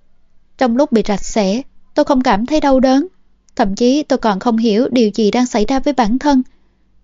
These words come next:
Như, như thể tôi đang bị ảo giác. Jack cứ quay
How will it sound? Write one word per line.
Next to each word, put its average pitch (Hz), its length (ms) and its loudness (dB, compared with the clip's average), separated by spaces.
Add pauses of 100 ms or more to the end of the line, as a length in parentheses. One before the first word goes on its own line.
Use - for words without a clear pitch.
Như, 294 120 -4
như 285 160 4
thể 233 380 0 (100)
tôi 247 120 2
đang 220 200 0
bị 185 400 2 (200)
ảo 208 200 0
giác. 302 340 0 (1400)
Jack 285 220 -2
cứ 277 100 2
quay 233 240 2